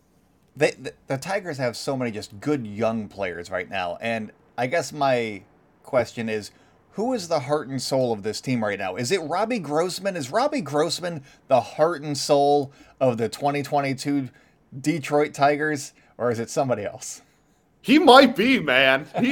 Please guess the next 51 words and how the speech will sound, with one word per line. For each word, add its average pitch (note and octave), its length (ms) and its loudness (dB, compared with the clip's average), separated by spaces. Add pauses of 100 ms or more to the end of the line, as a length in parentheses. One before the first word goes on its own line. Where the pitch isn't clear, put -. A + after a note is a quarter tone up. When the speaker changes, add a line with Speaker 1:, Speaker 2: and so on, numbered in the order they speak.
Speaker 2:
he A3 180 2
might A#3 420 6
be, G#3 260 4
and C#3+ 80 6
I, D3 220 6
I - 20 8
know E3 260 4
that D3+ 220 2
he's, E3+ 400 -10
he's, D3 400 -12
uh, B2 540 0
he's C#3+ 120 -12
pretty C#3+ 240 -6
popular C3+ 560 -2
over B2 240 -4
your A#2+ 220 -4
way A2 240 -2
too. A2 400 -4
Speaker 1:
Mm-hmm. G#2 100 -10
Speaker 2:
He, C#3+ 320 -8
I B2 120 -4
mean, B2+ 180 -6
he's E3+ 240 -8
the G3 80 0
man. C3+ 500 -2 (240)
Like, C#3+ 220 2
he E3+ 140 -8
Speaker 1:
Yeah. D3+ 80 -6
Speaker 2:
really E3+ 420 4
is. B2 320 0
He's D#3 260 -12
just, B2+ 400 -4
he's D3 220 -16
just D3+ 260 -8
phenomenal, B2 680 -4
and, F#2 160 -10 (580)
uh, G#2+ 520 0
that C#3+ 140 4
was D#3 120 -4
a D#3+ 80 -4
signing C#3 460 -2
that A2+ 240 -4
everybody D#3 520 0
here C3+ 240 -2
loved A2+ 480 -2
at A2+ 320 -4
the A2 80 -10
time, G#2+ 600 -8
Speaker 1:
Mm-hmm. A2 140 -8
Speaker 2:
and A#2 140 -8
then A#2 260 -2